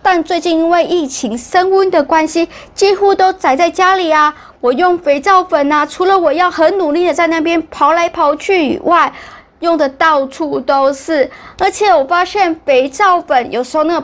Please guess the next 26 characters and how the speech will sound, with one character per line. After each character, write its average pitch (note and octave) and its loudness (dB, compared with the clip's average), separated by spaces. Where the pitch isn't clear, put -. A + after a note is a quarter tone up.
泡 F4 0
沫 F4 -2
不 B3 -2
太 D#4 -2
够， D#4 0
我 C4 0
喜 D4+ -6
欢 C#4 -2
泡 E4+ 0
沫 E4 0
很 B3 0
多 F4+ 2
的 F4+ -2
那 F#4 2
种 F#4+ 2
感 D4 0
觉。 C#4+ 2
所 - -2
以 A4 2
我 D4 2
在 F#4+ 0
想 C#4 -6
说， F4+ 0
有 E4+ 0
什 F#4 -2
么 D#4 2